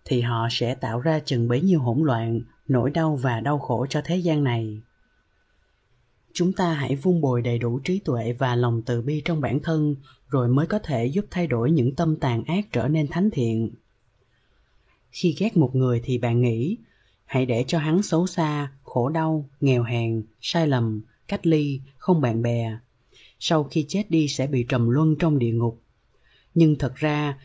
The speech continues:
hiện tại trong thân và tâm của bạn đang tiết ra những chất độc hành hạ bạn, cho bạn kinh nghiệm đau đớn, nhịp tim tăng nhanh, căng thẳng, gương mặt thay đổi, ăn không ngon ngủ không yên,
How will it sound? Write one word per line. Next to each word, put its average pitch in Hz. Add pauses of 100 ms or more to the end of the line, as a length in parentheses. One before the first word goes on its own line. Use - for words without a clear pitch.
(160)
hiện 120
tại 117
trong 160
thân 160
và 123
tâm 151
của 139
bạn 127
đang 160
tiết 220
ra 160
những 131
chất -
độc 120
hành 123
hạ 117
bạn, 117 (540)
cho 170
bạn 117
kinh 156
nghiệm 120
đau 139
đớn, 143 (340)
nhịp 131
tim 156
tăng 156
nhanh, 151 (260)
căng 170
thẳng, 123 (240)
gương 156
mặt 135
thay 156
đổi, 123 (300)
ăn 156
không 147
ngon 147
ngủ 120
không 156
yên, 143